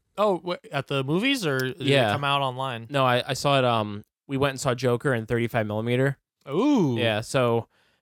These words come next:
Speaker 2: which is really cool because that's, like, the actual film reel.
Speaker 1: Wait, how many times have you seen Joker now?
Speaker 2: Three.
Speaker 1: Nice. I almost went, uh, last night to see it.
Speaker 2: Yeah?
Speaker 1: Yeah,
Speaker 2: It's
Speaker 1: couldn't, couldn't lock down a babysitter.
Speaker 2: It's so, so worth it.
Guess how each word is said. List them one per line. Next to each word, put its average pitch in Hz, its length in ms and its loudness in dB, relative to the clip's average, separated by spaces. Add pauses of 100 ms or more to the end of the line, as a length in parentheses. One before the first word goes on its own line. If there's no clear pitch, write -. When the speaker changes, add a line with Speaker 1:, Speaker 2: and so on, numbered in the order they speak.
Speaker 2:
which 170 160 -2
is 208 100 0
really 214 200 4
cool 233 220 0
because 143 260 0
that's, 135 160 0
like, 135 120 0
the 113 100 -8
actual 117 340 -2
film 127 260 -6
reel. 151 340 0
Speaker 1:
Wait, 156 120 -8
how 165 80 -2
many 190 140 0
times 185 240 -2
have 160 100 -6
you 165 60 -6
seen 151 180 -6
Joker 156 260 -4
now? 104 380 -8
Speaker 2:
Three. 104 340 -4 (340)
Speaker 1:
Nice. 107 380 -10
I 151 140 0
almost 190 340 2
went, 165 320 -2 (160)
uh, 143 140 -16
last 135 280 0
night 156 200 -6
to 127 100 -14
see 107 160 -12
it. 101 140 -12 (400)
Speaker 2:
Yeah? 127 220 0 (300)
Speaker 1:
Yeah, 123 240 -4
Speaker 2:
It's 143 120 -6
Speaker 1:
couldn't, 156 240 -4
couldn't 147 180 -6
lock 139 180 -2
down 127 140 -6
a 120 60 -10
babysitter. 110 480 -6 (420)
Speaker 2:
It's 156 160 -4
so, 127 320 2 (220)
so 120 180 -2
worth 98 240 -4
it. 101 160 -8